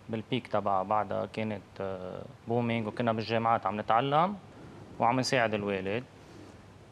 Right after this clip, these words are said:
وهون بلشنا نكبر ال-، البزنس مع الوالد.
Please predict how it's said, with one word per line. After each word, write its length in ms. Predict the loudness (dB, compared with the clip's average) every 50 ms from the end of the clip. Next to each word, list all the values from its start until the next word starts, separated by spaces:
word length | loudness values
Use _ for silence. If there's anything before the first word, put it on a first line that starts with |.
| -20 -20 -18 -14 -10
وهون 1700 | -8 -6 -6 -4 -4 -4 -4 -4 -4 -6 -6 -6 -8 -8 -8 -10 -10 -12 -14 -18 -20 -20 -20 -20 -20 -20 -20 -4 4 6 8 8 8 8 6
بلشنا 560 | 6 6 6 4 2 0 0 2 4 4 4 4 2 -2
نكبر 520 | -6 -6 2 6 6 6 6 6 4 2 4 6 8 10 10
ال-، 400 | 10 10 6 0 0 0 0 0 -2 -4 -8 -8 -8
البزنس 600 | -8 -6 -4 -2 -2 -2 0 0 -2 -2 0 0
مع 180 | 2 2 2
الوالد. 400 | 2 0 -2 -4 -4 -4 -6 -8